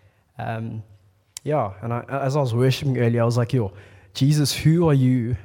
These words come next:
that you're mindful of me?" And I think many of us actually experience that. We don't feel qualified, we don't s-, feel seen, um, we don't feel good enough. And,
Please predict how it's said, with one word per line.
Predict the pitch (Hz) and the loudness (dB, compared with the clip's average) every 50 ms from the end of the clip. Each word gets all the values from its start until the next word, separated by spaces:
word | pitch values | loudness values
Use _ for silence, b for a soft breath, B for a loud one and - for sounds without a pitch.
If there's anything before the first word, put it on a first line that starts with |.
| B B | B B
that | 117 - - | -6 -2 0
you're | 131 120 | 0 2
mindful | 113 104 104 117 120 117 110 - 120 104 | 2 2 2 0 0 -2 -2 -4 -2 -2
of | 107 117 110 110 | -2 -2 -2 -4
me?" | 107 110 107 113 | -6 -6 -6 -6
And | 110 107 | -4 -4
I | 120 | -4
think | 113 - 135 123 - - - B B B B B B | -4 -2 -4 -4 -6 -8 -16 B B B B B B
many | 123 127 143 156 | 2 2 2 2
of | 156 143 | 2 0
us | 135 123 - - - | -2 -2 -4 -4 -6
actually | 131 123 - - 123 | -6 -6 -6 -6 -8
experience | 110 - - - 123 127 139 139 131 | -8 -8 -6 -4 -2 -2 -2 -2 -4
that. | - 107 - | -6 -6 -6
We | 110 110 | -4 -4
don't | 117 123 120 110 | -2 -2 -2 -2
feel | - 131 117 110 110 - B B B B B B | -2 -4 -2 -2 -4 -6 B B B B B B
qualified, | B - 151 139 139 131 - - 123 120 123 120 | B 4 4 6 6 4 2 0 0 2 2 2
we | 120 117 | 2 2
don't | 120 117 120 | 2 2 0
s-, | 117 - - - - - - - | -2 -4 -6 -10 -10 -12 -14 -14
feel | - - 131 123 117 | -6 -2 0 0 0
seen, | 110 - - - 151 147 139 135 135 127 123 123 B B B B B B B B B - | 0 -2 -2 0 2 2 4 2 2 0 -2 -4 B B B B B B B B B -6
um, | 113 110 110 110 110 110 113 | -4 -2 0 0 -2 -2 -2
we | 120 123 | 0 0
don't | 131 143 139 | 2 0 0
feel | - - 143 127 117 | -2 -2 -4 -4 -4
good | 107 - 120 127 | -2 0 0 0
enough. | 135 123 104 104 107 107 - | 0 0 -4 -6 -8 -8 -8
And, | 107 104 101 | -8 -8 -8